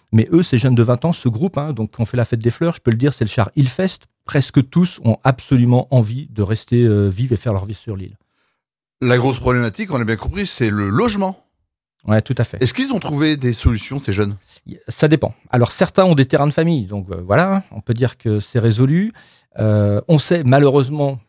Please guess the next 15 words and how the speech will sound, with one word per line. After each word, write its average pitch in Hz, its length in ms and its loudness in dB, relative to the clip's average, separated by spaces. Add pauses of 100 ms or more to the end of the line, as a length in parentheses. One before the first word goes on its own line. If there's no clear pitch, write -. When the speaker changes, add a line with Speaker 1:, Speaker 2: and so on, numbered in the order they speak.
(160)
Speaker 1:
que 120 100 2
personne 131 500 0
peut 107 140 -4
racheter 123 320 0
une 127 80 4
maison. 156 360 -2
À - 80 -10
cet - 220 -6
âge-là, 139 380 -2
quand 113 260 -2
on 110 80 0
gagne 120 320 2
un 107 80 0
salaire, 110 440 -2
euh, 95 200 -10